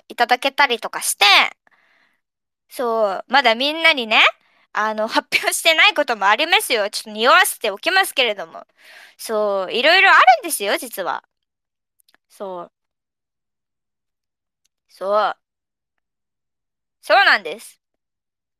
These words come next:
ここで、ここでなんとなく、なんとなく匂わせていくけれども。そうなんです。止め時がなくなるんですよ。で、しかも特にコーリンなんかさ、あの、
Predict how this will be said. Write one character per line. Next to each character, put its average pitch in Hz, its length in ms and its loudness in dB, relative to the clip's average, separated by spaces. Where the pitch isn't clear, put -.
こ - 100 -20
こ 330 100 2
で、 359 40 2
こ - 120 -16
こ 330 80 -2
で 349 100 0
な 233 140 2
ん 269 80 -12
と 302 100 -8
な 277 80 0
く、 208 280 -8
な 247 120 -2
ん 302 60 -14
と 339 120 -6
な 359 80 2
く 359 100 -8
匂 254 140 -2
わ 302 140 2
せ - 80 -8
て 240 100 -6
い 226 60 -8
く - 100 -20
け 294 120 -2
れ 240 120 -6
ど 202 100 -8
も。 160 220 -14
そ - 260 -14
う 233 40 -6
な 208 120 -4
ん - 20 -14
で 202 80 -14
す。 - 80 -16
止 - 120 -12
め 285 140 -2
時 311 220 -4
が 302 120 0
な 294 100 0
く 320 100 -2
な 302 120 0
る 302 100 -4
ん 285 60 -12
で 233 100 -4
す 208 120 -8
よ。 175 220 -6
で、 254 300 4
し - 120 -4
か 349 120 4
も 285 80 -6
特 359 200 0
に - 80 -4
コ 403 140 4
ー 403 80 6
リ 302 120 2
ン 233 60 -8
な 220 100 -2
ん - 20 -10
か 220 80 -14
さ、 226 280 4
あ 214 160 -2
の、 202 380 -4